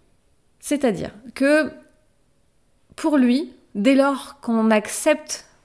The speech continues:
notre réalité, c'est-à-dire nos forces, mais aussi nos faiblesses, nos failles, nos compétences et nos ac-, nos incompétences, et qu'on est honnête avec ça, et qu'on n'essaye pas de devenir plus,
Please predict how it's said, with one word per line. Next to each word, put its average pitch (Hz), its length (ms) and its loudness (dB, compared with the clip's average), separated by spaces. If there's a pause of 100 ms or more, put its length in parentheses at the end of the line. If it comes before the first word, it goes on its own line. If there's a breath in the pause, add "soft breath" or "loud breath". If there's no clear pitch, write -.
(280)
notre 208 300 -2
réalité, 226 640 0
c'est-à-dire 190 500 -2 (380 soft breath)
nos 190 140 0
forces, 311 360 0
mais 220 80 0
aussi 202 260 -4
nos 190 120 -2
faiblesses, 214 640 -4 (340 soft breath)
nos 208 100 0
failles, 202 500 0 (640)
nos 208 200 2
compétences 247 560 0 (160)
et 330 160 2
nos 240 260 4
ac-, 208 280 -4
nos 208 320 4
incompétences, 220 880 -4 (160)
et 226 140 0
qu'on 240 220 2
est 233 160 2
honnête 262 380 6
avec 226 260 2
ça, 185 260 -8 (140)
et 220 100 -2
qu'on 240 140 2
n'essaye 214 400 2
pas 262 160 -2
de 185 180 -2 (140)
devenir 190 800 -2
plus, - 640 -4